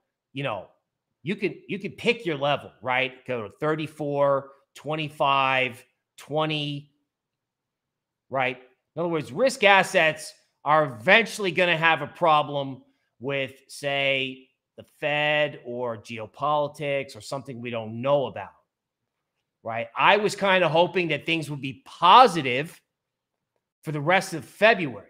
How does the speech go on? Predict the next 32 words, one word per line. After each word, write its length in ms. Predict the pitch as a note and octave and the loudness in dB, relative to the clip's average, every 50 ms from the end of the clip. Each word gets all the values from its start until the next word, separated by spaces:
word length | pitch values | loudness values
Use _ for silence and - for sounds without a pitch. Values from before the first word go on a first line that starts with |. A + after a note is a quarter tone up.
| _ _ | _ _
right? 180 | G#2 A#2 A#2+ | -8 -8 -6
In 60 | C3+ | -4
other 140 | C#3+ D3 D3 | -4 -4 -4
words, 480 | C#3+ C#3 C#3 C3 B2+ B2 - - - - _ _ _ _ _ _ _ _ | -2 -2 -2 -2 -2 -4 -8 -12 -18 -20 _ _ _ _ _ _ _ _
I 100 | - D#3 | -2 0
don't 140 | F3+ F#3+ F#3+ | 0 2 2
think 180 | F#3+ F3+ D#3 D3+ | 0 -2 0 0
anybody's 560 | E3+ F#3+ A3 G#3+ F#3 G#3 G3+ G3 F#3+ D#3 C#3 | 0 0 0 0 0 0 0 2 0 -2 -4
really 240 | E3 G3+ G3+ F#3+ E3 | -2 -2 0 0 0
buying 420 | C3+ - F3 F3 F3+ F3 E3+ D#3+ | 0 2 2 4 2 2 0 -2
eth. 320 | E3 F3 F3+ F3+ F3 E3 E3+ | -4 -4 -4 -4 -4 -2 0
I 140 | D3 D#3+ F3+ | 2 2 2
don't 160 | F#3 E3+ C#3 | 2 0 -4
think 180 | F3+ D#3+ C3 | -6 -4 -2
anybody 440 | D#3 F3 F#3 F#3 E3+ F3+ F3 E3+ E3+ | -2 -2 -2 -2 -2 -2 -2 -2 -2
understands 600 | F3 E3+ E3 D3 - - E3+ D#3+ D#3+ D#3 D3 A2 | -2 -4 -6 -8 -8 -6 -6 -4 -4 -4 -6 -6
what 140 | A2+ C3+ B2 | -8 -4 0
Avalanche 720 | C#3 D3+ E3+ E3+ D#3+ E3 E3 E3 E3 E3 E3 D#3+ - - _ _ _ _ _ _ _ | 2 2 2 2 0 -2 -2 -2 -2 -2 -4 -6 -10 -20 _ _ _ _ _ _ _
is 180 | - C3 G2+ G#2+ | -16 -14 -12 -8
really 240 | C#3 D#3 C#3 B2+ G#2+ | -8 -8 -8 -8 -12
capable 680 | _ - - - - D#3 D3+ - E3+ D3 D#3 F#3 F3+ F3+ | _ -16 -8 -6 -4 -4 -4 -6 -10 -8 -6 -2 0 2
of, 340 | F#3+ F#3 F#3+ G3 F#3 - - _ _ _ _ _ _ _ _ _ _ _ _ | 4 4 4 2 0 -4 -16 _ _ _ _ _ _ _ _ _ _ _ _
right? 300 | - D3 D#3 E3 E3 D#3+ - | -2 0 2 2 2 0 -2
And 80 | C#3+ D3 | -4 -4
I 100 | D3 C#3 | -4 -4
think 280 | - - F3+ - - | -4 -4 -6 -6 -4
this 220 | - D#3+ C#3+ - - | -6 -8 -6 -4 -2
metaverse 540 | D#3+ F3+ F#3 F3 D3 E3+ E3+ E3 D#3 - - - | 0 0 0 0 0 0 0 0 -2 -4 -4 -2
N 140 | E3 F3 F3 | -2 0 0
F 220 | E3 D3+ C#3+ - | 0 -2 -2 -6
T 240 | - - F3+ A3 A3+ | -10 -10 -10 -8 -8
trade 560 | F#3 - - C#3+ B2+ A#2+ A#2 A#2 A#2+ A#2+ - | -10 -10 -8 -6 -6 -6 -6 -6 -8 -12 -16